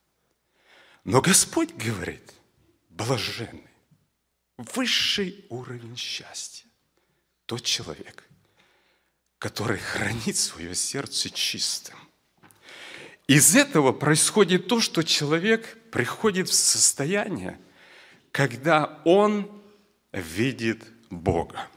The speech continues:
Знаете, когда мы приходим в Евангелие от Иоанна, четырнадцатой главе, Иисус Христос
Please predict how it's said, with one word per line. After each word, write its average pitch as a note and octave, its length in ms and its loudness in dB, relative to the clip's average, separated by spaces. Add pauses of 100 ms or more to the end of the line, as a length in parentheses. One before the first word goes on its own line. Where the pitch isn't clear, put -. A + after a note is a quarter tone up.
(1300)
Знаете, C#3+ 340 2
когда C3+ 340 2
мы C3+ 160 2
приходим C3+ 480 0
в - 20 0
Евангелие B2+ 460 0
от A#2 140 -6
Иоанна, C#3+ 300 0
четырнадцатой G#2+ 680 -4
главе, A#2+ 440 -4 (1000)
Иисус - 400 0
Христос - 840 -4